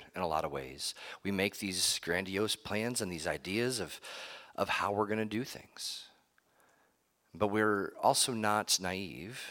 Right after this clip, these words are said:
and we know that there's gonna be challenges, that there's gonna be barriers, there's gonna be hurdles in life.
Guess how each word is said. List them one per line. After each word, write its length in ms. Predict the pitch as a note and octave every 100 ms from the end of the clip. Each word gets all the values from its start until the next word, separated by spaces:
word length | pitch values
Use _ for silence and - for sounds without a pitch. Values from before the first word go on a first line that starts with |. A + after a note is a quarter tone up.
| -
and 160 | C#2+ E2+
we 120 | G2
know 160 | G2+
that 140 | G#2 G#2
there's 180 | F#2+ -
gonna 140 | F#2+
be 120 | G2
challenges, 560 | - E2 F2+ G2 C3 C3+
that 160 | D#2+
there's 180 | F2 D#2+
gonna 200 | - F2+
be 120 | F2
barriers, 560 | E2 D2+ E2 E2+ A#2+ B2
there's 200 | F2 E2+
gonna 160 | F#2+ F#2
be 240 | G2 G2 - -
hurdles 880 | - - D3+ E2+ C#2+ D#2+ G#2 - - -
in 160 | F#2+ F2+
life. 480 | D2 - - -